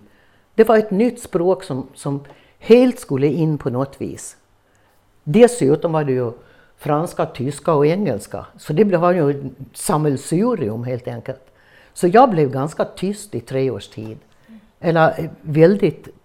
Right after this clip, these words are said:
tillbakadragen. Jag, det hade ju varit med tonåren också att göra.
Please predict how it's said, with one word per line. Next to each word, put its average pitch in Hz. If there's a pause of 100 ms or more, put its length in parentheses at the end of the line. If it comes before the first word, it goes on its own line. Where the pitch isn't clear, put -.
(140)
tillbakadragen. 160
Jag, 151 (720)
det 151
hade 151
ju 139
varit 131
med 123
tonåren 139
också 131
att 117
göra. 120